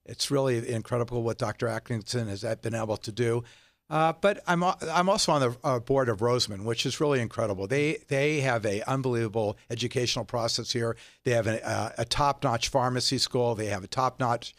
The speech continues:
orthodontia program, a top-notch nursing program. Uh, they have a dental program. Uh, and then, and obviously, we're working very hard to start a medical school.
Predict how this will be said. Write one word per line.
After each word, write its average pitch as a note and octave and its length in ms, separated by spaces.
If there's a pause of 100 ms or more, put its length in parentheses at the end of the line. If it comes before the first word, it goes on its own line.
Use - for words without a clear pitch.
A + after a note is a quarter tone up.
(160)
orthodontia A#2+ 640
program, A#2 480
a F#2+ 40
top-notch B2 760 (400)
nursing C3 400
program. A#2+ 580 (300)
Uh, A2 260
they A#2 160
have A2 260
a G2 80
dental B2+ 300
program. A#2+ 760 (100)
Uh, G2 300 (440)
and C3 200
then, D3 260
and D3+ 160
obviously, D#3+ 500
we're A#2+ 220
working A#2+ 540
very B2 260
hard A2 260
to G#2 80
start G#2+ 240
a G2+ 40
medical G#2+ 360
school. G2 380